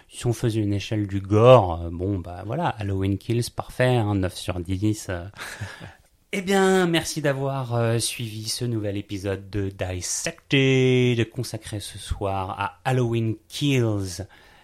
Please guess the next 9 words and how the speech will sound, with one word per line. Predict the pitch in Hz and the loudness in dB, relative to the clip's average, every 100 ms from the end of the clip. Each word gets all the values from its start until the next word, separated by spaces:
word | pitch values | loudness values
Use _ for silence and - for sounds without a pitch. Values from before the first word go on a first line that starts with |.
| _ | _
Retrouvez-nous, | - 120 - 110 107 104 104 104 | -10 -8 -6 -4 -2 -2 -4 -4
euh, | 101 92 | -8 -6
sur | 92 - 101 | -6 -6 -8
Instagram, | 95 - 95 117 151 160 139 101 98 | -8 -8 -6 -4 -2 -2 -2 -2 -2
dissected | 95 95 - 110 - - 107 104 101 - | -4 -2 -6 -8 -10 -8 -6 -6 -8 -8
underscore | 101 95 - - 101 90 92 _ | -8 -8 -14 -12 -12 -12 -20 _
podcast, | - 143 - 127 123 120 - - - - - | -10 -10 -6 -4 -4 -6 -6 -10 -10 -20 -14
sur | - 151 | -6 -6
Facebook, | - 127 117 113 117 110 | -2 -2 -2 -2 -2 -4